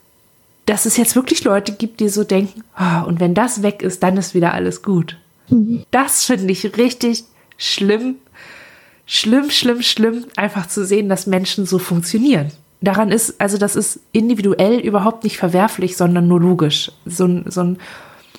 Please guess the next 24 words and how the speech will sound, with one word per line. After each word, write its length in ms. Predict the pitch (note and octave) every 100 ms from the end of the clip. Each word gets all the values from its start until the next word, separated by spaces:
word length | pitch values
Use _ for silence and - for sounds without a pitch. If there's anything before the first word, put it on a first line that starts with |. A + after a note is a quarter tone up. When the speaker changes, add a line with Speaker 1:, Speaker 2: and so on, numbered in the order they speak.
| C#4 - _ -
Speaker 1:
also 400 | F#3+ F3+ F3 F3 - _ _ _ _ -
in 160 | A3
einer 220 | G3+ G3
Krise 340 | F3+ A3+ G#3 G3
ist 160 | F3+
das 140 | F#3+ -
vor 220 | - G3
einer 260 | F3 F3+ F3
Krise 300 | G3+ F3 E3+
immer 280 | F3+ A3
schöner 480 | A3 G#3+ G#3 A3+ A3+
und 160 | F#3 E3+
man 160 | F3
macht 200 | F3 E3+
sich 120 | - -
das 160 | -
immer 260 | - G#3 G#3+
schöner 460 | - G3+ A3 A3+
und, 240 | F#3+ F#3 - _ _ _ _ -
und 160 | F3 E3
so. 260 | E3 B3+ - - - - - - _
Aber, 600 | G3 G3 F#3 F#3 F#3+ F#3+ - -
ähm, 600 | F3+ F3+ F3 F3+ F#3 - _ _ _ _ _ _ _ _ _ _ - _ _ _ -
im, 380 | F#3 F3 D#3+